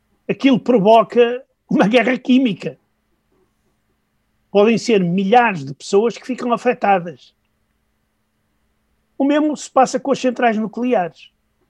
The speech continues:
Um erro de cálculo e uma central nuclear pode começar a ter problemas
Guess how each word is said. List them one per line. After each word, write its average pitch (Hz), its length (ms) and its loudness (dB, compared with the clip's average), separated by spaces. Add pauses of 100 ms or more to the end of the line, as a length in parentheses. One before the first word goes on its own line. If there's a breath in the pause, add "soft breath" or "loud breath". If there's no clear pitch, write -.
(360)
Um 277 160 4
erro 208 280 4
de 151 100 -12
cálculo 214 580 0 (720)
e 254 380 2 (400)
uma 262 180 0
central 254 420 0
nuclear 240 680 0 (280)
pode 233 220 0
começar 233 360 -4
a 220 60 -4
ter 233 120 -6
problemas 233 920 0